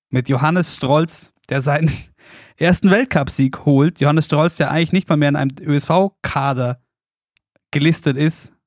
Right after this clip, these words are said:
sein, seine Saison eigentlich selber finanzieren muss. Und von, was war er im ersten Durchgang? Sie-,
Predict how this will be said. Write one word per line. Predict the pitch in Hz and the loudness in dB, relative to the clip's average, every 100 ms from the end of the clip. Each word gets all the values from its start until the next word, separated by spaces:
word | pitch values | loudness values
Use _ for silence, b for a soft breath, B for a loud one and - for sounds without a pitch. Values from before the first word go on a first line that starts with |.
| _ | _
sein, | - 135 131 135 131 127 B B B B B B B B B B - | -6 -2 0 0 -2 -4 B B B B B B B B B B -4
seine | 160 165 | 2 4
Saison | 151 175 190 | 4 4 4
eigentlich | 170 170 | 2 4
selber | 160 202 202 | 4 6 4
finanzieren | 156 - - - 190 165 147 214 208 | 4 0 -12 -2 2 4 4 2 4
muss. | 139 147 - - - _ _ _ _ _ | 4 4 0 -8 -18 _ _ _ _ _
Und | 139 147 139 - | 2 2 -2 -12
von, | - 151 147 160 - | -4 0 2 0 -2
was | 151 - | -4 -2
war | 202 | 0
er | 170 | 0
im | 131 | 0
ersten | 131 135 - | -2 -4 -4
Durchgang? | 127 123 123 139 151 180 _ _ _ _ _ - | -4 -4 -4 -2 -2 -4 _ _ _ _ _ -8
Sie-, | 175 - | -6 -8